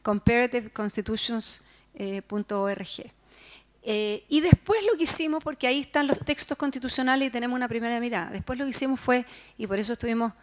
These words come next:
casi tres años en esto, una revisión de la, toda la literatura, la bibliografía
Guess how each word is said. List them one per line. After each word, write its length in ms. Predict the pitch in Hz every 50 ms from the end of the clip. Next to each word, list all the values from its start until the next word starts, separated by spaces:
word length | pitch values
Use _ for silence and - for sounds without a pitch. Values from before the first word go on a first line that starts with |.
| - - - - _ _
casi 260 | - - 220 - 233
tres 240 | 226 233 226 214 190
años 280 | 233 233 226 226 226 233
en 100 | 220 214
esto, 340 | 214 214 - - 240 240 -
una 280 | - - 233 247 240 233
revisión 540 | 226 233 220 214 202 - - 254 254 254 254
de 80 | 262
la, 100 | 254 247
toda 360 | - _ _ 285 294 285 330 330
la 120 | 320 311
literatura, 640 | 277 277 262 - 240 226 226 214 - 247 262 269 277
la 120 | 277 262
bibliografía 840 | 240 240 214 214 214 208 208 202 190 - - - 247 247 254 269 262